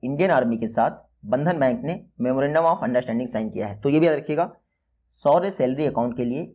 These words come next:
इंडियन आर्मी के साथ किसने एमओयू साइन किया है? बंधन बैंक ने। इसके तहत जो आर्मी के सैलरी अकाउंट होल्डर्स होंगे, अगर वो एक लाख से ऊपर का बैलेंस जमा करते हैं, अपने सैलरी अकाउंट में, तो उनको सिक्स परसेंट का इंटरेस्ट रेट दिया जाएगा। तो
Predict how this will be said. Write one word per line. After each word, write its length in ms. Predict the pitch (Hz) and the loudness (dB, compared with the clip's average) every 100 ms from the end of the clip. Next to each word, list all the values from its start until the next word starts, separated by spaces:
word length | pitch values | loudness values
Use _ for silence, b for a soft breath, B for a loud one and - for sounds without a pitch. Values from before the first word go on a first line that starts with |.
| 123 | -8
इंडियन 280 | 135 165 160 | -2 0 2
आर्मी 280 | 117 117 | 4 2
के 80 | 113 | 0
साथ 280 | 113 113 156 - - | 0 0 0 -8 -10
किसने 280 | 131 165 196 220 - | -4 -2 -2 -6 -4
एमओयू 220 | 147 170 175 | 0 2 2
साइन 220 | 180 175 | 0 0
किया 140 | 202 | -2
है? 100 | 233 | -2
बंधन 380 | 214 113 113 113 | 0 0 2 0
बैंक 240 | 107 110 | -2 -4
ने। 160 | 101 104 - _ _ _ | -10 -12 -16 _ _ _
इसके 220 | 156 - 196 | -6 -2 2
तहत 380 | 160 190 - _ _ _ _ - | 2 2 -2 _ _ _ _ -14
जो 520 | 123 170 175 165 - - _ _ _ - | 0 4 4 2 -2 -20 _ _ _ -2
आर्मी 320 | 123 143 185 | 0 0 -2
के 160 | 185 185 | -2 -2
सैलरी 320 | 135 139 160 | 0 0 0
अकाउंट 240 | 139 143 | 0 0
होल्डर्स 380 | 127 120 127 - | -2 0 0 0
होंगे, 320 | 110 98 76 _ - | -6 -6 -10 _ -2
अगर 200 | 139 175 | 2 2
वो 400 | 175 190 185 - _ _ _ _ _ - | 4 2 0 -6 _ _ _ _ _ -4
एक 200 | 175 170 | -2 2
लाख 240 | 147 147 | 4 2
से 160 | - 160 | 0 -6
ऊपर 380 | - 131 131 - - _ _ - | -6 -4 -2 -2 -6 _ _ -2
का 80 | 123 | 2
बैलेंस 260 | 123 143 | 2 2
जमा 160 | 131 135 | -2 0
करते 260 | 120 117 | -2 -2
हैं, 120 | 165 143 | -4 -4
अपने 380 | 117 147 143 - _ _ _ | -4 -4 -6 -10 _ _ _
सैलरी 260 | - 131 143 | 0 2 2
अकाउंट 260 | 135 135 | 2 0
में, 120 | 147 170 | -2 -4
तो 100 | 143 | -2
उनको 140 | 170 | -4
सिक्स 260 | 170 175 - | -4 -8 -4
परसेंट 360 | 120 - - | -4 -4 -2
का 160 | - - | -2 -2
इंटरेस्ट 320 | 113 127 127 110 | -4 -4 -4 0
रेट 160 | 113 | 0
दिया 200 | 104 98 | 0 -2
जाएगा। 220 | 95 95 85 _ _ _ | -2 -4 -6 _ _ _
तो 60 | 131 | -4